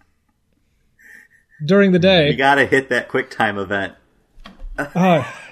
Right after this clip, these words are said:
Speaker 2: they're, they're the worst. Prevents the s-, the spread of many diseases, for example, diarrhea and cholera, uh, which are transmitted through fecal oral route. Great. Thanks,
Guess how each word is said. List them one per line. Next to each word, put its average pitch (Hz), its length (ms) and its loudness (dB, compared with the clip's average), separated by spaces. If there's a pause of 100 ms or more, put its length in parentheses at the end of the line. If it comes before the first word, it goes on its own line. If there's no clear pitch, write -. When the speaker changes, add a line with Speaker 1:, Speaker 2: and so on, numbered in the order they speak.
(140)
Speaker 2:
they're, 131 180 -8 (160)
they're 147 140 -8
the 151 100 -6
worst. 165 640 -4
Prevents 170 760 2 (320)
the 175 60 -4
s-, - 200 -6 (120)
the 175 160 2
spread 214 340 2
of 156 140 0
many 208 340 6
diseases, 135 420 -4
for - 160 -4
example, 147 420 -4
diarrhea 135 420 -6
and 135 100 -10
cholera, 143 460 -2 (600)
uh, 151 160 0
which 165 240 -4
are 165 420 2 (180)
transmitted 185 500 0
through 233 140 -6
fecal 156 280 -6
oral 160 320 -2
route. 240 320 -6
Great. - 380 -8
Thanks, 277 420 -6